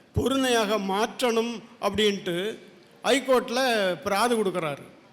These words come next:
ஹைகோர்ட் உத்தரவு போட்டிருக்கு, அது அப்படியே இருக்கு. அரசாங்கம் இதை ஏன் பரிசீலனை செய்யக்கூடாது பொருணைன்னு? ஒரு முறை ஒரு பத்து, பன்னிரெண்டு வருஷத்துக்கு முன்னாடி நெல்லை கண்ணன் அண்ணாச்சியினுடைய பையன்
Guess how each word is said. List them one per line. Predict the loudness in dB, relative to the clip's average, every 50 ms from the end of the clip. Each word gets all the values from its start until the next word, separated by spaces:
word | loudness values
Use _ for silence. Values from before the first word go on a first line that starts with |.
| -20 _ _ _ _ _ _ _ _ _ _ _ -2
ஹைகோர்ட் | 0 0 2 2 2 2 2
உத்தரவு | 0 0 2 2 4 4 4 2 0
போட்டிருக்கு, | 0 -2 -4 -4 -4 -4 -4 -6 -6 -10 -16 -12 -6
அது | -2 -2 -2
அப்படியே | 0 0 2 2
இருக்கு. | 2 2 0 -2 -2 -2 -4 -4 -6 -10 -20 -10 -4
அரசாங்கம் | -2 0 0 0 0 0 0 0 0 0 0 0 0
இதை | 0 0 2 2 2
ஏன் | 2 2 2 2 0
பரிசீலனை | 0 0 0 0 -2 -2 0 2 2 4 4 2
செய்யக்கூடாது | 2 2 0 0 -2 -2 0 0 0 0 0 0 -2 -2 -4 -6 -6 -6 -8 -12 -18 -20 -20 -20 -20 -20 -20 _ _ _ _ _ _ _ _ _ _ 2
பொருணைன்னு? | 2 4 4 2 2 2 0 0 0 -2 -4 -6 -8 -10 -14 -18 -20 -20 -20 -20 -20 _ -20 _ _ _ _ _ _ _ _ _ _ _ _ _ _ _ _ _ _ _ _ _ _ _ _ _
ஒரு | -10 -6 -4 0
முறை | 2 2 4
ஒரு | 4 2 2 0 -2 -4 -6 -10 -16 -18 -12 -8
பத்து, | -8 -8 -6 -8 -6
பன்னிரெண்டு | -2 0 2 2 2 0 0 -2
வருஷத்துக்கு | -2 -2 -2 -2 -4 -4 -6 -6 -6 -4
முன்னாடி | -2 -2 0 0 0 0 0 -2 -2 -2 -4 -6 -6 -6
நெல்லை | -8 -8 -6 -4 -4 -2 -2 -2 -2
கண்ணன் | -2 -2 -2 -2
அண்ணாச்சியினுடைய | -2 -2 -2 -2 -2 -2 -4 -6 -6 -4 -4 -4 -4 -4
பையன் | -4 -4 -4 -4 -2 -2 -2 -2